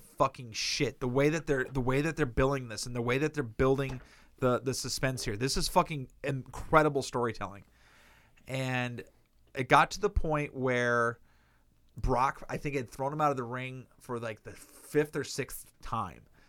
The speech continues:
Okay, and Cody hit, g-, got to the, the, the nine count every time, rolled back into the ring. Then Brock got, fu-, fucking got pissed, F fived him outside of the ring. And that, I thought he fucked up his arm, uh, Cody's, just because of how he landed. I said,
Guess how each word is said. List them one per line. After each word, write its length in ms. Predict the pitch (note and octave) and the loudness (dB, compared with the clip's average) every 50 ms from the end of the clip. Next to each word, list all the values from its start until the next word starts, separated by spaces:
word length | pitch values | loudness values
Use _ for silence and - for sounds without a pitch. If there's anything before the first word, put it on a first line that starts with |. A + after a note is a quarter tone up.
| _ _ - | _ _ -8
Okay, 160 | - B2+ B2+ B2+ | -6 -4 -4 -6
and 80 | A#2 | -4
Cody 340 | - - D3 D3 D#3+ D#3+ D3 | 2 6 6 6 6 6 4
hit, 200 | - - - - | 2 0 -2 -2
g-, 80 | C3+ - - - B2 | -8 -12 -12 -6 -2
got 220 | C3+ C3+ C3+ - | 0 0 0 -2
to 80 | - A#2+ | -4 -8
the, 180 | A#2 A2+ - - - | -8 -10 -10 -12 -10
the, 220 | B2+ A#2+ B2 A2 G#2+ G#2+ A#2 | -8 -8 -8 -8 -10 -10 -8
the 80 | C3 - | -6 -4
nine 280 | B2 A#2+ B2+ C3 B2+ | -2 -2 -2 -2 -4
count 260 | - B2+ B2+ A2+ - - - | -6 -6 -6 -6 -6 -4 -2
every 280 | C3+ C#3 B2+ C3+ B2 - | 0 0 0 -2 -4 -2
time, 340 | - B2+ A#2+ A2+ G2+ - - - - - - _ - | -2 0 -2 -2 -4 -10 -16 -20 -20 -20 -18 _ 0
rolled 200 | B2+ B2+ C3 A2+ | 0 0 2 4
back 260 | C3 B2+ B2+ B2 - | 4 4 4 2 0
into 100 | B2+ A#2 | -4 -6
the 100 | A#2 A#2+ | -6 -4
ring. 260 | A#2 A#2+ A2 G#2 G2+ - - - - - - | -4 -4 -4 -6 -8 -12 -18 -20 -18 -4 0
Then 120 | C#3+ C3+ A#2 | 0 0 2
Brock 340 | - B2 B2 B2 B2+ - | 2 4 6 6 4 4
got, 200 | - C#3+ - - | 0 -6 -4 -2
fu-, 120 | - C#3 B2 - - - | -2 -2 -2 -2 -2 0
fucking 240 | C#3+ C3 - C3 | 0 0 0 -2
got 220 | B2 A#2+ G#2 - - | -4 -4 -2 2 4
pissed, 360 | - D#3+ D#3+ D#3+ D3+ - - - - - - - - - - | 6 6 6 4 0 -2 -6 -14 -20 -20 -20 -20 -12 -2 0
F 260 | D3 E3 D#3+ - - | 2 2 2 0 2
fived 360 | - D3 C#3+ D3 D3+ D3+ C3 | 4 6 6 6 4 2 0
him 140 | D#3 D3+ C#3+ | 0 0 2
outside 340 | C#3+ C#3+ C3+ - D3 C3+ C3+ | 4 4 4 6 6 6 6
of 60 | B2 | 4
the 80 | A#2+ A#2 | 2 2
ring. 440 | A#2+ B2 B2+ B2+ C#3 D#3 E3+ E3 D3+ - _ _ _ | 2 2 4 4 4 2 0 -4 -10 -12 _ _ _
And 300 | - D#3+ D#3+ E3 D#3+ D#3 | 4 6 6 6 6 6
that, 220 | F3 E3+ E3 - - _ _ - | 8 6 6 6 2 _ _ 6
I 140 | D#3 F#3+ | 6 8
thought 200 | F#3+ - E3+ D3 | 8 6 4 4
he 40 | C3 | 2
fucked 320 | A#2 - - D3 C3+ - C3+ | 0 2 4 4 4 2 0
up 100 | A#2 A2 | -4 -4
his 120 | A2 A#2 | -4 -4
arm, 400 | A2 A2+ A2+ A#2+ C#3 D3 D3+ - - - - _ _ _ _ - | -2 -2 0 0 0 -2 -4 -6 -14 -20 -20 _ _ _ _ 0
uh, 200 | B2+ B2 B2 A2+ | 0 2 0 0
Cody's, 480 | - - B2 B2 C3 C#3 D3 D#3 - | 0 0 2 2 2 2 0 -2 -6
just 260 | - - - B2+ - | -8 -8 -6 -6 -4
because 320 | - A#2 - C3 B2 A2+ A2+ | -4 -2 0 0 0 0 0
of 60 | G2+ | -2
how 160 | G2+ A#2+ A#2 A2+ | 0 0 0 0
he 80 | A2 | -2
landed. 380 | G#2+ G#2 G2+ G2 A2 A#2 B2+ C3 | -6 -8 -10 -10 -10 -10 -10 -10
I 60 | B2 | -10
said, 180 | - - - | -10 -12 -12